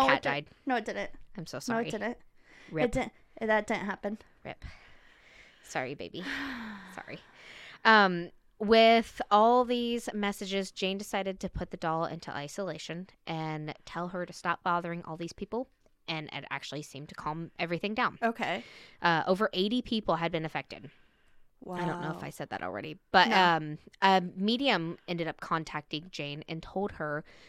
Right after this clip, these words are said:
Speaker 1: that a woman named Peggy inhabited the doll and was restless, frustrated, and persecuted in life. Not only that, but three other mediums also said very similar things.
Speaker 2: Interesting.
Speaker 1: Um,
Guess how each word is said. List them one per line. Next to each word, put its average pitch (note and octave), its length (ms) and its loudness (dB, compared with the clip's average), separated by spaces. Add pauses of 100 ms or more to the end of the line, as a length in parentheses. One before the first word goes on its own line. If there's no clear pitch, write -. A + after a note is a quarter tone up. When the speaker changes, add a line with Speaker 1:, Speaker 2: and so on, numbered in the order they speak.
(140)
Speaker 1:
that E3+ 120 4
a E3+ 40 4
woman G#3+ 400 -4
named F#3+ 280 -4
Peggy - 640 -4 (360)
inhabited F3 540 -2
the C#4 80 0
doll D#3 420 0 (240)
and F#3 160 0
was E3 220 -2
restless, F3+ 580 -2
frustrated, E3 640 -2
and D#3+ 200 -6
persecuted F#3+ 680 -6
in E3 220 -6
life. - 360 -12
Not E3+ 200 -2
only F#3+ 260 0
that, F#3 340 8
but - 140 0 (100)
three G3 320 0 (120)
other G3 280 6
mediums D#3 640 -6 (100)
also E3 300 -2
said D3+ 240 -6
very C#3 160 -6
similar B2+ 340 -12
things. - 480 -12
Speaker 2:
Interesting. G3 760 -4 (400)
Speaker 1:
Um, D3+ 440 2